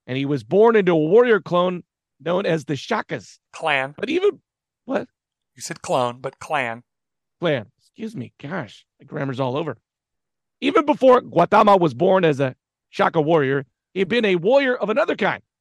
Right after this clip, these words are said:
Speaker 1: In previous lives, Gautama had been a Bodhisattva. Bodhisattva means awakening being and refers
Speaker 2: I think
Speaker 1: to a
Speaker 2: it's
Speaker 1: person of any
Speaker 2: Bodhisattva, but I mean, I'm, I'm not, I'm just trying to correct
Speaker 1: Have you
Speaker 2: your
Speaker 1: not
Speaker 2: language today.
Speaker 1: heard the Steely Dan song, Bodhisattva?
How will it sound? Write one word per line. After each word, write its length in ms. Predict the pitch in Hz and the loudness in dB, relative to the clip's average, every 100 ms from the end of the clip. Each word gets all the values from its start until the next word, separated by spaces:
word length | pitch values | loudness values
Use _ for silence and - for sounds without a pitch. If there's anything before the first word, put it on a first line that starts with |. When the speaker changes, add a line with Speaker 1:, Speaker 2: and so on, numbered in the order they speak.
| _ _ - | _ _ -20
Speaker 1:
In 80 | |
previous 340 | - 165 156 165 | -8 -4 -4 0
lives, 340 | 190 165 170 | 2 2 0
Gautama 560 | - 139 127 175 180 160 _ _ - | -10 -10 -2 2 2 0 _ _ -10
had 100 | 147 | -4
been 160 | 160 | -2
a 180 | 147 123 - _ _ | -2 -4 -8 _ _
Bodhisattva. 560 | 165 160 147 208 220 165 _ _ _ - | -4 -2 0 2 2 0 _ _ _ -10
Bodhisattva 460 | 131 117 160 135 | -8 -4 -2 -2
means 260 | 131 131 - _ - | -4 -6 -8 _ -12
awakening 640 | 110 135 170 151 143 120 | -2 0 0 -2 -4 -4
being 440 | 143 151 123 127 | -2 -2 -4 -6
and 120 | 127 | -6
refers 220 | 123 151 180 | -6 -2 0
Speaker 2:
I 20 | |
think 80 | 196 | 0
Speaker 1:
to 60 | |
a 40 | 143 | -2
Speaker 2:
it's 80 | |
Speaker 1:
person 200 | 170 170 | 2 4
of 80 | 160 | 4
any 80 | 165 | 2
Speaker 2:
Bodhisattva, 540 | 196 175 156 127 110 | 0 -4 -2 0 0
but 180 | 101 117 | -2 -4
I 80 | 120 | -6
mean, 160 | 120 117 | -6 -6
I'm, 220 | 113 107 | -8 -10
I'm 120 | 123 113 | -16 -10
not, 240 | 107 - | -10 -10
I'm 100 | 117 | -12
just 200 | 113 - | -12 -10
trying 140 | - 117 | -8 -6
to 60 | |
correct 160 | - 120 | -4 -6
Speaker 1:
Have 100 | 123 | -4
you 80 | 165 | -4
Speaker 2:
your 80 | 180 | 0
Speaker 1:
not 240 | 190 190 | 0 0
Speaker 2:
language 0 | |
today. 120 | 90 | -4
Speaker 1:
heard 460 | 151 202 202 202 - | 0 2 2 0 -4
the 160 | - 147 | -10 -10
Steely 360 | - 180 175 165 | -8 -6 -2 -2
Dan 380 | 165 175 180 | 0 2 0
song, 460 | 175 190 180 180 170 _ _ | 0 2 2 2 -4 _ _
Bodhisattva? 580 | 170 180 - 208 202 180 | -2 -2 2 2 4 0